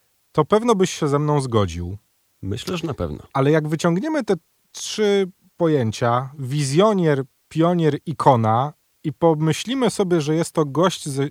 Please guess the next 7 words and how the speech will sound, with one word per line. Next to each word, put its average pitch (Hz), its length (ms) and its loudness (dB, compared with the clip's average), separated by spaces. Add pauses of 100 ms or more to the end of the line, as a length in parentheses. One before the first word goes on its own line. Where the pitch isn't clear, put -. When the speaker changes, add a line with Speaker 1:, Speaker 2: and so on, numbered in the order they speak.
Speaker 1:
znaczy 135 240 -10
był 131 360 2
niestety, 110 640 -6
gość 156 280 0
ze 151 140 -2
świata 143 340 0
motorsportu, 127 920 0